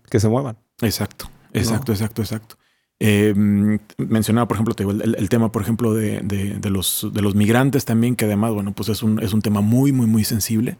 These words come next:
Speaker 1: Y que cambia todo el tiempo, ¿no?
Speaker 2: Y que cambia todo el tiempo, pero pues son seres humanos, ¿no? Que en muchos
Speaker 1: Por
Speaker 2: casos
Speaker 1: supuesto.
Speaker 2: también traen una historia atrás y, y,
Speaker 1: Por supuesto.
Speaker 2: eh, en el caso, por ejemplo, también aquí en La Laguna, mm,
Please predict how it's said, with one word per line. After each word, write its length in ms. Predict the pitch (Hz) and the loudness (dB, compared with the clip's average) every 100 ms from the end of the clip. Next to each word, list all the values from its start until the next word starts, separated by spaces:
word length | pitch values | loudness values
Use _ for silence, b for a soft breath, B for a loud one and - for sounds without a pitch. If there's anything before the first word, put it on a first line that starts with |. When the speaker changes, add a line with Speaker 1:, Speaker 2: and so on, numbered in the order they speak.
| - | -6
Speaker 1:
Y 80 | 113 | -4
que 80 | |
cambia 220 | 110 120 123 | 0 2 2
todo 140 | 120 | 2
el 60 | 117 | 2
tiempo, 280 | 123 104 | 0 -2
¿no? 60 | 101 | -2
Speaker 2:
Y 80 | 113 | 0
que 100 | 110 | 2
cambia 260 | 117 113 110 | 2 2 2
todo 160 | 113 | 2
el 120 | 107 - | 0 2
tiempo, 340 | 131 139 151 | 2 2 -2
pero 200 | 107 107 | -4 -6
pues 180 | - 92 | -6 -4
son 300 | 120 120 110 | 0 0 -2
seres 320 | - 117 107 | 0 0 0
humanos, 400 | 101 139 147 107 | 2 2 2 0
¿no? 160 | 104 113 | 0 2
Que 160 | 107 | 0
en 80 | 104 | 2
muchos 260 | 107 110 113 | 2 2 0
Speaker 1:
Por 60 | 117 | 2
Speaker 2:
casos 200 | 117 135 | 2 2
Speaker 1:
supuesto. 120 | 143 | 2
Speaker 2:
también 200 | 107 110 | 2 0
traen 240 | 113 113 | 0 0
una 140 | 113 113 | 2 0
historia 380 | 104 117 113 110 | -2 -2 0 -2
atrás 560 | - 117 117 113 101 | 0 0 0 -2 -2
y, 40 | 110 | -4
y, 760 | 98 98 107 104 101 98 98 - B | -2 -2 -2 -2 -2 -2 -6 -8 B
Speaker 1:
Por 100 | 113 | -12
supuesto. 300 | - 123 113 | -6 -4 2
Speaker 2:
eh, 80 | 107 | 2
en 480 | 107 107 107 113 107 | 2 2 2 2 2
el 100 | 101 | 2
caso, 240 | 117 120 | 0 0
por 120 | 113 | 0
ejemplo, 200 | 110 117 | 0 0
también 220 | 113 107 | 2 2
aquí 140 | 110 113 | 0 0
en 60 | |
La 60 | 110 | 0
Laguna, 500 | 107 107 113 110 107 - - - - - | 0 0 2 2 0 -4 -16 -18 -12 -6
mm, 200 | 117 | -4